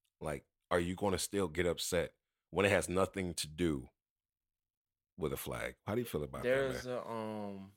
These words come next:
Speaker 2: there's a statement Trevor Noah, Tre-, Trevor Noah said a couple years ago.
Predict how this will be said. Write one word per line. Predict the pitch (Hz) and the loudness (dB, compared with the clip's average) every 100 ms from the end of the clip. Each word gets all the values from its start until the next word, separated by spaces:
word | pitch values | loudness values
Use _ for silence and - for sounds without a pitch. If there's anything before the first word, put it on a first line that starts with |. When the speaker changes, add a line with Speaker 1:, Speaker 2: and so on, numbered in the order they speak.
| _ _ _ | _ _ _
Speaker 2:
there's | 117 120 | -2 -2
a | 113 | -4
statement | - 120 113 - 85 95 - | -8 -6 -8 -8 -12 -12 -8
Trevor | - 113 107 | -2 -2 -2
Noah, | 107 110 110 104 101 - _ _ _ _ | -6 -6 -4 -6 -10 -18 _ _ _ _
Tre-, | - 123 - | -4 -2 -2
Trevor | - - 123 110 | -6 -2 0 0
Noah | 110 113 107 101 | -4 -2 -2 -6
said | - 101 | -2 -2
a | 90 | -2
couple | - 98 90 | -6 -6 -6
years | 95 104 95 | -8 -8 -10
ago. | 95 98 98 | -10 -8 -8